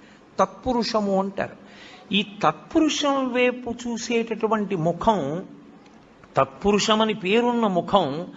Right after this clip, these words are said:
తూర్పుకి చూస్తే అది తిరోధానాన్ని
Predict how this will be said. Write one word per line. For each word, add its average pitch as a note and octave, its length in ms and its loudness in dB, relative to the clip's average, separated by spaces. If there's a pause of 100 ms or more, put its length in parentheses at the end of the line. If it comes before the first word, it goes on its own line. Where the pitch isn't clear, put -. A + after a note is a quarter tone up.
(440)
తూర్పుకి C#4+ 460 0
చూస్తే F#3 800 -2
అది D#3+ 160 -4
తిరోధానాన్ని F#3+ 1080 0